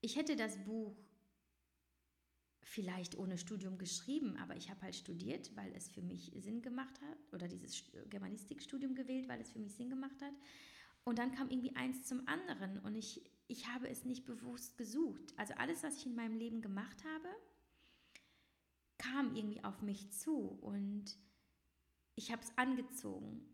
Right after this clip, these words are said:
Und ich vertrete auch die Theorie, dass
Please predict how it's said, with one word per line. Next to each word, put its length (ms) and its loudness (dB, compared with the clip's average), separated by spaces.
Und 180 -4
ich 160 -6
vertrete 640 0
auch 340 -4
die 600 -4
Theorie, 480 2
dass 300 -4